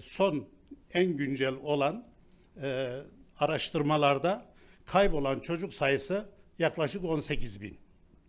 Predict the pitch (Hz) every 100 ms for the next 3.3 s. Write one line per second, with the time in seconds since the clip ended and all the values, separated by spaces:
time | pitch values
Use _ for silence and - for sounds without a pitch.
0 | _ _ _ _ _ - - _ _ -
1 | _ _ - - - - 156 202 196 190
2 | 147 156 135 139 120 - 160 156 156 143
3 | 131 120 110